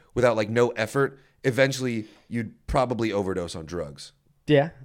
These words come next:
Speaker 2: no doubt,
Speaker 1: Like,
Speaker 2: but
Speaker 1: way sooner than you're already going to.
Speaker 2: <laughs> Yeah, but I mean, wouldn't that be the way to go out?
Speaker 1: Yeah, but
Speaker 2: Have a, you know, be a star in, like, the next Shrek, and then just go out on the ride on the Chasing the Dragon or whatever.
Speaker 1: Ideally, I would just rather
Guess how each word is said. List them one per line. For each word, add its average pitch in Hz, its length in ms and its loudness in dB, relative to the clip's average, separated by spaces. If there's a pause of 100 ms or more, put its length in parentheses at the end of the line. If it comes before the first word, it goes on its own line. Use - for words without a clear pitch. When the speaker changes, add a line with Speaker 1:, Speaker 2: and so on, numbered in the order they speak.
Speaker 2:
no 120 220 -6
doubt, 117 280 -4
Speaker 1:
Like, 107 140 2
Speaker 2:
but 98 80 -4
Speaker 1:
way 110 200 2
sooner 107 340 -2
than 95 120 -4
you're 92 120 -4
already 90 320 -4
going 71 280 -12
to. 71 100 -12
Speaker 2:
<laughs> 202 180 4
Yeah, 165 180 2
but 135 160 4
I 139 40 0
mean, 139 140 -2
wouldn't 139 180 -4
that 139 160 2
be 135 120 -2
the 131 100 2
way 127 120 2
to 123 80 -4
go 117 160 -2
out? 131 280 -2 (1500)
Speaker 1:
Yeah, 147 380 2 (100)
but 127 280 4
Speaker 2:
Have 123 240 2
a, 113 240 2 (100)
you 127 120 -6
know, 110 140 0
be 117 120 -2
a 113 40 -2
star 113 380 0
in, 107 240 -12 (580)
like, 110 120 -14
the 120 80 -4
next 117 260 -4
Shrek, 113 500 -2 (520)
and 107 120 -6
then 107 80 -4
just 98 180 -8
go 110 200 2
out 110 160 2
on 107 120 -6
the 104 60 -8
ride 107 260 -2
on 110 60 -8
the 104 80 -10
Chasing 110 380 -6
the 104 40 -6
Dragon 107 360 -2
or - 20 -2
whatever. 113 340 0 (280)
Speaker 1:
Ideally, 147 680 0
I 123 140 -2
would 131 140 -2
just 113 180 -6
rather 120 640 0